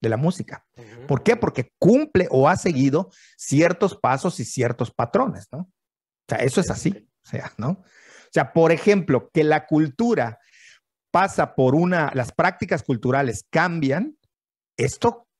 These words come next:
Speaker 1: si hay un antropólogo que lo niegue, yo creo que deberían retirar el título.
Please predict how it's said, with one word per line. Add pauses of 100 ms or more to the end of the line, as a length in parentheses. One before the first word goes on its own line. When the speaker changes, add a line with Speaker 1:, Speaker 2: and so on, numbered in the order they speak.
(420)
Speaker 1:
si
hay
un
antropólogo
que
lo
niegue,
yo
creo
que
deberían
retirar
el
título.